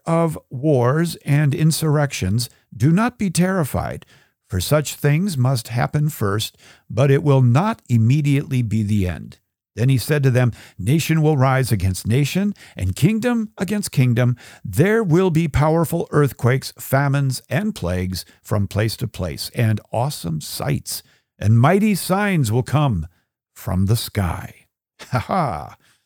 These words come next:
There's your good news for today.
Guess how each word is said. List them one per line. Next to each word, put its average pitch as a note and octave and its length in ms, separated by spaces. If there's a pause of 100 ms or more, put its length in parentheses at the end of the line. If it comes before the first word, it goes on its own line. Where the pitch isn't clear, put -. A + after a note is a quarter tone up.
(300)
There's C3+ 520
your A2 100
good F2+ 260
news - 600 (540)
for A2 100
today. C3+ 400